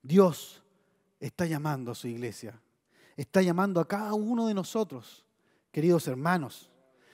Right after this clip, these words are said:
queridos amigos que nos visitan, a que Cristo, además de ser Salvador, sea el Señor de nuestra vida. Amén. Ahora, ¿cómo debe gobernar Jesucristo?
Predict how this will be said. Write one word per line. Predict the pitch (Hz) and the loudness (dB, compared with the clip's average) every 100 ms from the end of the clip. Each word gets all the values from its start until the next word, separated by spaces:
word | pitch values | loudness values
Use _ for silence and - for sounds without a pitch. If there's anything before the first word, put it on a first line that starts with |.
| _ - | _ -4
queridos | 151 170 170 - | 2 6 6 4
amigos | 139 202 262 165 110 | 2 4 6 4 -2
que | - 147 | -6 -6
nos | 123 | -6
visitan, | 123 - 175 127 113 104 _ _ _ _ _ _ _ _ _ - | -8 -6 -6 -6 -10 -12 _ _ _ _ _ _ _ _ _ -10
a | - | -8
que | - 120 | -8 -8
Cristo, | - 175 - _ 120 110 - _ _ _ _ _ - | -2 -2 -4 _ -14 -12 -18 _ _ _ _ _ -8
además | 120 120 170 190 | -6 -2 -4 -2
de | 180 | -4
ser | - 156 | -4 -6
Salvador, | - 135 131 131 113 110 _ _ _ _ | -6 -6 -4 -4 -6 -10 _ _ _ _
sea | - - 156 127 107 101 - _ _ | -12 -8 -6 -6 -8 -12 -16 _ _
el | 139 | -10
Señor | - 127 117 113 101 - _ _ _ | -8 -8 -8 -8 -10 -14 _ _ _
de | 123 | -10
nuestra | 113 - 110 | -8 -10 -10
vida. | 95 92 76 - _ _ _ _ _ - - | -10 -10 -14 -20 _ _ _ _ _ -20 -12
Amén. | 131 143 233 277 - _ _ _ _ _ _ _ _ _ _ | -2 4 4 4 -2 _ _ _ _ _ _ _ _ _ _
Ahora, | 175 220 247 214 - _ _ _ _ _ _ _ _ _ _ _ _ _ | 4 8 8 6 -4 _ _ _ _ _ _ _ _ _ _ _ _ _
¿cómo | - 320 285 | 0 6 8
debe | 269 269 | 8 6
gobernar | 226 220 208 208 | 6 4 4 2
Jesucristo? | - - 135 117 - | 0 -8 -10 -12 -14